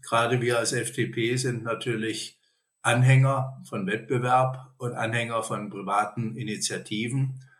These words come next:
Ob das in anderen Bereichen der Wirtschaft oder in der Medienwelt ist, ist dabei nicht von Belang. Und deshalb plädieren wir dafür, dass wir alle an diesem Markt, äh, Teilnehmenden gleichstellen.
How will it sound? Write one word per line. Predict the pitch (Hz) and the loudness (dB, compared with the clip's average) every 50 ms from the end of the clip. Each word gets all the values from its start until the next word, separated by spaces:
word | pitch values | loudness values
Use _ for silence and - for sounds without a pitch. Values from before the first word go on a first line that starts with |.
| - - _ _ _ _ _ _ | -20 -20 _ _ _ _ _ _
Ob | - 117 127 123 | -6 -6 -4 -2
das | - 120 - | -2 -2 0
in | 120 113 | 0 0
anderen | 104 107 117 123 127 123 120 107 | 0 0 0 0 0 0 0 0
Bereichen | 107 92 - 104 110 113 117 113 - 127 123 113 104 - - _ | -2 -2 2 2 2 2 2 0 -2 -2 -2 -2 -4 -10 -6 _
der | 104 95 | -4 -2
Wirtschaft | 104 113 113 - - 127 117 113 110 - - - 110 | -2 -4 -4 -4 0 2 2 2 2 0 -4 -6 -6
oder | 107 101 95 98 95 95 92 - - _ _ _ _ _ _ _ _ | -6 -6 -4 -4 -4 -4 -6 -6 -12 _ _ _ _ _ _ _ _
in | - 123 | -8 -4
der | 104 101 | -4 -2
Medienwelt | 98 107 110 113 113 123 123 120 123 117 110 110 123 120 - | 0 0 0 0 2 0 0 0 0 0 0 0 0 -2 -4
ist, | 117 113 107 - - - - - - 180 - _ - | -4 -4 -2 -2 -4 -4 -6 -8 -14 -14 -18 _ -14
ist | - 131 - | -12 -6 -6
dabei | 110 95 104 98 98 | -4 -2 -2 -2 -2
nicht | 101 107 107 - - | -2 -4 -6 -6 -8
von | - - - 92 | -8 -8 -6 -6
Belang. | 95 90 87 90 107 135 135 131 - - - - - _ _ _ _ _ | -8 -6 -4 -2 0 0 0 -2 -2 -6 -12 -16 -20 _ _ _ _ _
Und | _ 104 104 | _ -8 -4
deshalb | 107 104 - 120 117 117 117 | -2 0 2 2 2 0 0
plädieren | - 123 110 113 117 110 110 110 117 113 | -2 -4 -4 -2 -4 -4 -4 -4 -4 -6
wir | 117 117 | -8 -6
dafür, | 113 117 113 110 - - 123 120 113 117 117 120 120 - _ _ _ _ _ | -6 -6 -6 -6 -4 -2 0 0 0 0 -2 -4 -8 -10 _ _ _ _ _
dass | 117 110 107 - - | -6 -6 -6 -4 -4
wir | 113 110 110 107 | -2 -2 -2 -2
alle | - - 104 110 113 113 117 - _ _ _ _ _ _ _ _ _ | -2 -4 -4 -4 -4 -4 -6 -8 _ _ _ _ _ _ _ _ _
an | - 120 113 110 107 107 107 | -4 -4 -2 0 0 -2 -2
diesem | 107 113 113 107 110 110 107 | -2 -2 -4 -2 -2 -2 0
Markt, | 107 92 98 107 - - - _ _ - - - - - 185 | 2 2 2 2 2 -2 -6 _ _ -10 -8 -8 -8 -6 -6
äh, | - 87 - | -6 -8 -6
Teilnehmenden | - 113 98 101 104 104 110 110 107 110 107 107 - - 135 127 | -2 -2 0 0 0 -2 -2 -2 -2 -2 -2 -6 -8 -6 -6 -4
gleichstellen. | 131 113 107 113 123 - - - 117 92 90 90 92 | 0 0 2 2 2 0 -4 -4 -4 -6 -6 -6 -10